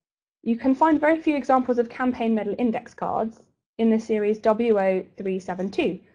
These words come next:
I'm highlighting the example that we have for you on screen now. There should be a blue box surrounding it. As you can see, it's empty of any medals. This is because people are only entitled to campaign medals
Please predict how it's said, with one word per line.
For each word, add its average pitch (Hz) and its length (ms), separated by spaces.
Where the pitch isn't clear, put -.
I'm 226 100
highlighting 247 540
the 226 60
example 220 440
that - 120
we 247 140
have 202 200
for - 100
you 190 200
on 196 160
screen 190 360
now. 190 360
There 247 80
should 247 160
be 233 120
a 214 40
blue 202 240
box - 320
surrounding 175 520
it. - 260
As 254 220
you 277 60
can 262 160
see, 233 260
it's 226 160
empty 254 320
of 233 80
any 208 180
medals. 190 600
This 240 100
is 254 120
because 269 320
people 247 340
are 220 100
only 262 240
entitled 269 600
to 220 100
campaign 214 440
medals 196 420